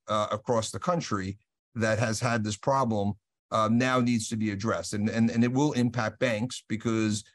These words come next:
particularly regional banks, because they make up about seventy percent of the commercial real estate loans. But,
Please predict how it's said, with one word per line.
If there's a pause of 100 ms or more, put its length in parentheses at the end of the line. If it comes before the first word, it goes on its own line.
(120)
particularly
regional
banks,
because
they
make
up
about
seventy
percent
of
the
commercial
real
estate
loans. (380)
But,